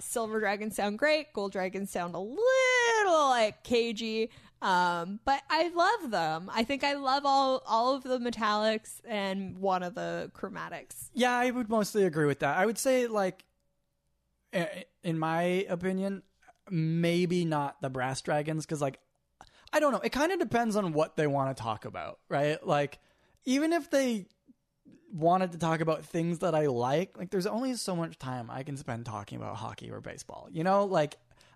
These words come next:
Speaker 2: I, I feel like I would get sick of a brass dragon.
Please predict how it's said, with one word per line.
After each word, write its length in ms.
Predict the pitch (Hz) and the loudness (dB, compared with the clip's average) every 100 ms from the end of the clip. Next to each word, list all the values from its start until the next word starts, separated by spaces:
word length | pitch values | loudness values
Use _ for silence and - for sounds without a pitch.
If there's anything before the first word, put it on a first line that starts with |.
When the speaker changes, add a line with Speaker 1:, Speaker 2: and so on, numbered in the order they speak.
| - | -2
Speaker 2:
I, 220 | 185 190 190 | 0 0 0
I 80 | 180 | -4
feel 320 | - 240 240 | 2 4 6
like 360 | 226 196 - - _ _ | 4 2 -2 -18 _ _
I 100 | 156 | 0
would 140 | 160 156 | 2 2
get 200 | 139 - | -2 -4
sick 460 | - - 160 147 | -8 -4 -2 0
of 100 | 180 | 0
a 80 | 180 | 0
brass 360 | 175 175 180 - | 0 0 0 -2
dragon. 540 | 202 180 185 202 202 | -2 0 0 -4 -8